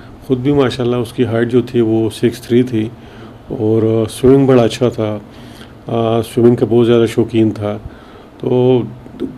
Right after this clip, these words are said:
खेल के तरफ जो तो, जो ना वो खेल कूद की तरफ से उसकी तवज्जो ज़्यादा थी और उसमें, अ, एग्जर्ट भी बड़ा करता था। कई मरतबा लाहौर, जिस वक्त मुल्तान में उसकी यूनिट थी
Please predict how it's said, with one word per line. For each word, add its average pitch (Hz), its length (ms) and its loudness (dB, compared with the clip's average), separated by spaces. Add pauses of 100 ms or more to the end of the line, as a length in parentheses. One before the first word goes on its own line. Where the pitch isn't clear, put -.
खेल 151 240 4
के 151 360 4
तरफ 131 360 2
जो 117 180 -2
तो, 127 240 0
जो 131 240 6
ना 131 100 4
वो 110 260 2
खेल 131 200 2
कूद 127 220 0
की 127 120 -2
तरफ 110 260 -4
से 120 120 2
उसकी 117 220 0
तवज्जो 110 380 -2
ज़्यादा 110 280 0
थी 117 240 -2 (440)
और 110 200 -4
उसमें, 113 480 -6 (460)
अ, 113 200 -4
एग्जर्ट 120 320 2
भी 143 80 2
बड़ा 123 220 4
करता 117 300 -2
था। 107 240 -6 (760)
कई 131 140 4
मरतबा 120 560 0
लाहौर, 110 500 -2
जिस 98 220 -8
वक्त 120 300 -6
मुल्तान 113 320 -4
में 127 140 2
उसकी 120 180 -2
यूनिट 110 320 -2
थी 113 160 -12